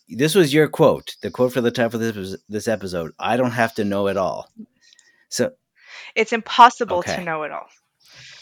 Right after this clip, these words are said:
Speaker 2: Let's, let's just,
Speaker 1: <laughs>
Speaker 2: let's just say that it's impossible to know it
Speaker 1: Mm-hmm.
Speaker 2: all. Uh, you can have general knowledge on a lot of areas. You can have expertise in certain specific areas. Um, but in, in my role as, as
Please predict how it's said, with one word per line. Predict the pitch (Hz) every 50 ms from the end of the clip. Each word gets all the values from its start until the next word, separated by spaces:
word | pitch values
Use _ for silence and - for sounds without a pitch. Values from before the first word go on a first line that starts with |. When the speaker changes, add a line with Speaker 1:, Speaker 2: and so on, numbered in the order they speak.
| - _ _ _
Speaker 2:
Let's, | - 175 196 - - -
let's | 214 220 - -
just, | 226 220 - -
Speaker 1:
<laughs> | 220 240
Speaker 2:
let's | 208 202 -
just | - 202 - -
say | - 196 185
that | 180 - -
it's | 196 - -
impossible | 254 226 - - - - 233 226 233 - 233 202 208 214
to | - - -
know | 202 185 180 170 175 170
it | 170 151
Speaker 1:
Mm-hmm. | 143 - -
Speaker 2:
all. | - - - - 185 _ - - - - - - - _ _ -
Uh, | 185 185 170 165 -
you | - 196 202
can | 196 - 214 202
have | 214 214 202 190 185 180 180 190 -
general | - 202 190 180 175 175 175
knowledge | 175 175 180 175 185 220 247 254 240 -
on | 247 240
a | 233 226
lot | 220 220 220 214
of | 226 214
areas. | 220 214 214 214 214 214 214 202 196
You | 185 -
can | - 190 180
have | 180 175 180 175 170
expertise | 170 165 - - - 180 180 - - - 240 233 233 233 233 214 - - -
in | - 202 202 196 202 202 185 -
certain | - - - 208 180 202 202
specific | - - - 196 - - 202 180 - 170 -
areas. | 190 185 180 180 180 185 185 185 185 - - _ - - - - - - - - _ _ _ -
Um, | - 185 175 175 175 180 185 - - _ - 185 -
but | - 190 170 170 156 - - _ _ _ _ _ _ _ _ _ _ _ _ _ _ -
in, | 196 202 -
in | - 196 190 196
my | 190 196 202 208
role | 202 185 196 190 196 196 196
as, | 185 185 175 - - - -
as | - 190 180 175 170 - - - - - -